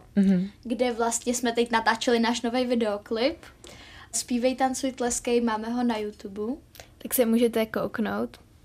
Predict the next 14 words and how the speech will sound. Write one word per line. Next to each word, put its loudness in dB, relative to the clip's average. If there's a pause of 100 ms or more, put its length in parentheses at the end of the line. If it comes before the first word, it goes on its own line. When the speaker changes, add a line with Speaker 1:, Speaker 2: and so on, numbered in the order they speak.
(220)
Speaker 3:
Je -6
to -8
skvělý -6
klip -12 (260)
s -6
dětma 0
a 2
je 2
to, -2 (460)
ten 6
klip 6
je 8
udělaný 4
pro, 4